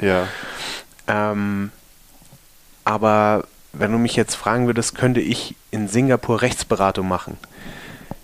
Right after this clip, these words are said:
Speaker 2: da würde ich sagen, nein. Also ich kenne mich im Re-, singapurianischen Recht
Speaker 1: Klar.
Speaker 2: nicht aus. Also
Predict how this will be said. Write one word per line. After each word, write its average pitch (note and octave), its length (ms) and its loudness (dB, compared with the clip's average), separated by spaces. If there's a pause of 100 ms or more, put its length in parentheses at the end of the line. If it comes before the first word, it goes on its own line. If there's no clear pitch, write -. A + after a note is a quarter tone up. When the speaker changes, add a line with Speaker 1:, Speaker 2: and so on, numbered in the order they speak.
Speaker 2:
da F2+ 180 -2
würde G2 140 0
ich - 260 -2 (1500)
sagen, F2 380 0
nein. - 280 -4 (300)
Also - 180 0
ich - 120 -4
kenne G#2 220 -2
mich F#2 100 -4
im F#2+ 100 -2
Re-, F2+ 200 -4
singapurianischen F#2+ 960 -4
Recht F#2 200 -10 (120)
Speaker 1:
Klar. F#2+ 300 2 (140)
Speaker 2:
nicht - 320 -8
aus. - 440 -2
Also F2 300 -4